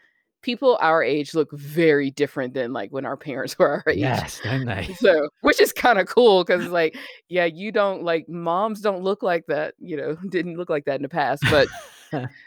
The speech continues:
Speaker 1: but you don't have to go and try to recreate, you know, you know, nineties hip hop fashion when you're, like,
Speaker 2: Yeah.
Speaker 1: fifty.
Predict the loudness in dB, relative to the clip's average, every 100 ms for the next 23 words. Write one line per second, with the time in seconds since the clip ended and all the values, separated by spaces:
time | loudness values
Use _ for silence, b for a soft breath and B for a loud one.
0 | B -2 -2 2 4 4 4 2 0 -2
1 | -6 0 2 4 4 2 2 0 -2 -6
2 | -4 0 0 -2 -6 -8 -8 -8 -4 0
3 | 0 -2 -6 -6 -4 -4 -6 -10 -16 -18
4 | -10 -8 -6 -6 -2 0 0 -2 -6 -4
5 | -6 -6 -6 -4 -4 -6 -10 -12 -16 -8
6 | -4 -4 -4 -4 -6 -6 -8 -10 -14 -20